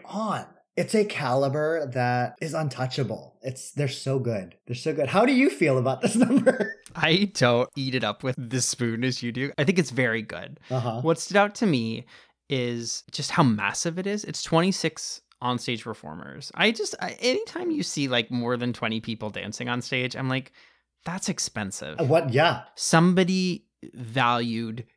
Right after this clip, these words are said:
Speaker 2: human bodies, and so they put their money where their mouth was, and they hired a lot, a lot of people to be in the show.
Speaker 1: Mm, yeah.
Speaker 2: The movement is very sharp.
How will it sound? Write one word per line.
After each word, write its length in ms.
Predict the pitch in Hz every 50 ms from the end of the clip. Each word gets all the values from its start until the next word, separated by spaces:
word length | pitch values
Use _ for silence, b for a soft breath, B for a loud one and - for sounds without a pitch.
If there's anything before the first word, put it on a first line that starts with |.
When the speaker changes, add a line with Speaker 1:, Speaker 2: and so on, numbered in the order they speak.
| _ _ _
Speaker 2:
human 460 | - - - 139 131 127 131 123 117
bodies, 440 | 113 107 104 107 107 98 98 113 -
and 160 | - 131 117
so 140 | - - 113
they 200 | 107 110 107 110 110 - - - 165
put 180 | - - 139 -
their 120 | 139 123
money 260 | 120 120 120 127 139
where 140 | 143 143 147
their 120 | 147 160 156
mouth 320 | 143 127 117 110 - -
was, 220 | 123 113 110 117
and 140 | 117 101 113
they 80 | 113 107
hired 360 | - - 123 120 117 123 120
a 120 | 120 -
lot, 320 | 123 117 113 110 101 107 104
a 80 | - 117
lot 240 | 117 120 95 98 101
of 100 | 104 -
people 280 | - 117 - - 78
to 100 | - -
be 140 | - - -
in 80 | 82 -
the 100 | - -
show. 360 | - - - - - - B B B B B B B -
Speaker 1:
Mm, 500 | 165 165 185 190 196 190 170 143 123 110
yeah. 220 | 113 117 127 117 - - _ -
Speaker 2:
The 140 | 160 156
movement 340 | 151 165 180 180 180 202 185
is 140 | 165 147 -
very 280 | - 117 110 107 107 104
sharp. 400 | - - - 69 64 - _